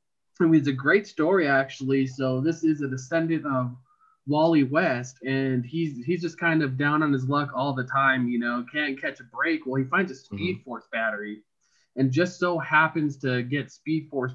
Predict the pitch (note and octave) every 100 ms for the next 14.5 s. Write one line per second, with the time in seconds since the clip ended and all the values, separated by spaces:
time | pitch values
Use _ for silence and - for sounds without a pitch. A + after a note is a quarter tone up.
0 | - G#3+ G#3 C3 C3+ B2+ - _ _ _
1 | _ - D#3+ C#3+ C3+ C3 B2+ - - _
2 | D3 D3 C#3 E3 F3 D3+ D3 D#3 D#3+ C#3+
3 | C#3+ D#3+ C3+ E3 D#3+ D#3 - C3+ D#3 D#3
4 | D3 D#3 D3+ - C3 B2 B2 - G#3 E3
5 | D3 D#3+ D#3 B2+ B2+ B2 A#2 - E3+ E3
6 | D3+ C#3 C3+ C#3 E3 E3 C3 B2 B2+ C#3
7 | C3 B2+ B2+ B2+ - _ _ - D#3+ D#3
8 | D3 C3 C3 G#3 A3 - A2+ A2+ - _
9 | _ - C#3 C#3+ C3+ D#3+ F#3+ F#3 - _
10 | _ C#3+ C#3+ C3 C3 D3+ G3 F3 E3+ F3
11 | E3 E3+ D#3+ D3+ D3+ C#3 _ _ _ _
12 | _ - C#3+ C3+ C3+ C#3+ C#3 C3 B2+ C#3+
13 | D3 B2 C3+ D#3 F3 E3+ D#3 E3 D#3+ D3+
14 | - D#3 D#3 D3 C#3+